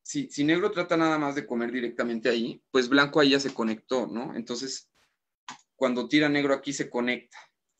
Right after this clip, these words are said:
Este no funciona. Si, si, si se trata, eh, eh, F cinco no funciona.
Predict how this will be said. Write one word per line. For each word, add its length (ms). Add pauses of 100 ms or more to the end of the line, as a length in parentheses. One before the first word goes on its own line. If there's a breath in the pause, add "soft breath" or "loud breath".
(640)
Este 220
no 140
funciona. 520 (140)
Si, 380
si, 320
si 160
se 140
trata, 280
eh, 340
eh, 200 (120)
F 260
cinco 280
no 100
funciona. 480